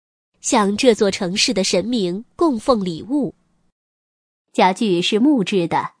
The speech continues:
找到五把椅子。大多数人不认识字，需要花钱雇人帮他们抄写，找到一个抄写员。轮子是由三块木头拼在一起做成的，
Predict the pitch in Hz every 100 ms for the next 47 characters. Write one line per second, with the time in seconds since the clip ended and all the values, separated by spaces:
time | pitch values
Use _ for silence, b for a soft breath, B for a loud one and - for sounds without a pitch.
0 | _ _ _ - 254 - 285 226 285 233
1 | 285 302 170 - 175 185 - _ _ _
2 | _ _ - 208 165 254 294 262 180 160
3 | 170 185 175 247 320 240 190 160 196 170
4 | - _ _ - 330 302 240 311 311 -
5 | 208 320 359 240 180 165 180 190 196 208
6 | 185 175 - 233 277 - 156 107 _ _
7 | _ _ - 214 190 202 185 180 208 180
8 | 233 - 285 294 190 156 170 151 226 _
9 | _ _ _ _ _ _ 240 190 240 330
10 | 240 185 B - 269 196 165 170 185 -
11 | 233 240 - 214 320 320 - 202 165 -
12 | - 320 320 277 330 269 - 156 180 285
13 | 233 185 151 180 156